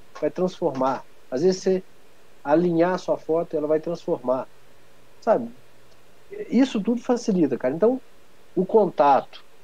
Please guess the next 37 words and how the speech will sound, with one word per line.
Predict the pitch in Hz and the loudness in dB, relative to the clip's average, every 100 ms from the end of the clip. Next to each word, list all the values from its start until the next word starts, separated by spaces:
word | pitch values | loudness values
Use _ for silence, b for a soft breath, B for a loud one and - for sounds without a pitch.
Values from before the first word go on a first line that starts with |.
| - | -10
você | - | -8
chegar | 143 170 143 160 | -2 2 4 4
num, | 185 185 | 4 0
num | 170 170 | 0 -2
lugar, | 156 143 123 - - - - | 0 0 -2 -6 -16 -20 -6
tem | 135 | -4
muita | 135 185 175 | -2 -2 -2
gente | 156 - | -4 -8
trabalhando, | 165 160 151 127 120 | -4 0 2 2 -2
que | 104 | -2
às | 127 | -2
vezes | 147 170 | -2 -4
as | 165 | -6
pessoas | 165 151 165 | -8 -8 -6
são | 175 | -4
referências | 180 175 160 170 170 170 | -4 -2 0 0 -4 -6
pra | 175 | -4
você. | 156 139 107 - - - - - - | -4 -4 -6 -8 -18 -20 -20 -20 -6
Igual | 127 156 170 | 2 6 6
é, | 143 | 4
pra | - 143 | 2 -2
mim | 131 202 | -2 0
ainda, | 226 180 202 143 107 - - | 0 0 0 -2 -2 -6 -14
pô, | 151 - - - | -14 -14 -18 -2
Cris, | 160 202 175 - - - - - | 2 2 2 0 -6 -18 -20 -12
Pedro, | - 185 190 139 113 104 - - - - - - - | -2 2 4 4 0 -14 -16 -20 -20 -20 -20 -20 -8
é, | 131 127 117 | -2 0 0
os, | 135 131 - | -2 -8 -6
os | 147 135 | -8 0
Pedros, | 170 170 131 123 | 4 6 4 2
né, | 143 151 | 4 4
da | 120 127 | 4 2
I | |
sete, | - - 160 131 | 0 2 4 4
o | |
Pedro | 107 135 151 | -2 -4 -4
Vale. | 127 127 151 117 | 2 2 2 0